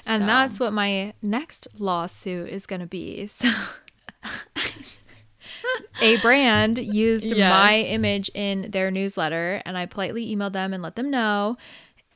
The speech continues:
Speaker 1: that it was in an email blast, and I sent them an invoice for, like, eight hundred dollars, and they didn't wanna pay it, and they kept, like, avoiding it, and I was like, "Look, like, you either need to pay this invoice or I'm gonna take legal action."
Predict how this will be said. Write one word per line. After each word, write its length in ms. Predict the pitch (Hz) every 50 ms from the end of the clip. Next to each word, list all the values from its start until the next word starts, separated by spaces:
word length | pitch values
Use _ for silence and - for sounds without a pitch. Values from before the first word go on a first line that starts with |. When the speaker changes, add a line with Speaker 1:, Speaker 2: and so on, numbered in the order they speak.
| _ _ _ -
Speaker 1:
that 220 | 185 208 190 190
it 60 | 190
was 120 | 185 196 208
in 80 | 214
an 140 | 226 - -
email 220 | 214 220 208 202 202
blast, 420 | 190 202 196 185 185 190 190 - -
and 100 | 196 185
I 60 | 196
sent 200 | - - 165 -
them 100 | 202 220
an 80 | 269
invoice 760 | 247 233 202 190 196 190 185 180 180 185 196 208 - - - -
for, 140 | - 214 202
like, 260 | 202 190 185 190 - - -
eight 180 | 175 160 -
hundred 260 | 170 196 202 220 240 233
dollars, 680 | 220 196 196 190 190 190 190 185 185 190 196 202 - - -
and 220 | - 190 185 185 185
they 120 | 180 180
didn't 300 | 170 - 180 175 190 -
wanna 180 | - 214 214 226
pay 320 | 233 - 226 202 196 196 196 190 190 190 190 185 180
it, 60 | - -
and 80 | - 185
they 80 | 180
kept, 220 | 185 - 185 175 -
like, 220 | 202 190 190 - -
avoiding 540 | - 196 180 - 185 185 185 185 185 185 185
it, 380 | 185 185 185 185 185 180 -
and 120 | - 175 185
I 120 | 185 180
was 100 | 185 185
like, 160 | 196 190 185
"Look, 420 | 185 185 185 175 165 156 - - 185
like, 240 | 180 175 180 - - - - - _ -
you 100 | 208 208
either 140 | 196 208 226
need 140 | 247 277 302
to 60 | 294
pay 220 | - - 220 190
this 180 | 185 226 240 -
invoice 640 | - 175 175 175 180 170 170 202 247 269 269 - -
or 280 | 202 196 190 185 175 -
I'm 140 | - 190 190
gonna 160 | 185 185 185
take 240 | 190 - 190 185 -
legal 320 | 185 180 - 190 196 - - -
action." 800 | 190 190 180 202 - - - - 175 - - 123 170 208 233